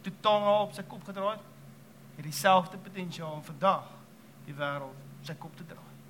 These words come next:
Om hierdie wêreld op sy kop te draai en te sê, "Hoorie maar,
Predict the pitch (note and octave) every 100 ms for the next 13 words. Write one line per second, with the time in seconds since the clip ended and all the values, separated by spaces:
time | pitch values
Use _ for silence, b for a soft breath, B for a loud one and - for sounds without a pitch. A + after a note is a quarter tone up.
0 | - - - - - - - - - -
1 | - D3+ D#3+ A3 G3 G3+ A3 G#3 F3 -
2 | F#3 G3 F#3 F#3 F3+ E3+ D#3+ - F3+ E3+
3 | F3 E3